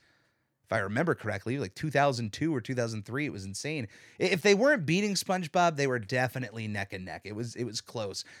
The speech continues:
because there was some weeks that you would hear news that Fairly Odd Parents had the number one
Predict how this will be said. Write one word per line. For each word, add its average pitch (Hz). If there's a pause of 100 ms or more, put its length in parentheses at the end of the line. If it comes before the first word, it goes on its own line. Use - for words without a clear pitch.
because 147
there 151
was 135
some 170
weeks 143
that 113
you 120
would 117
hear 123
news 110
that 104 (400)
Fairly 117
Odd 107
Parents 110
had 104
the 104
number 104
one 101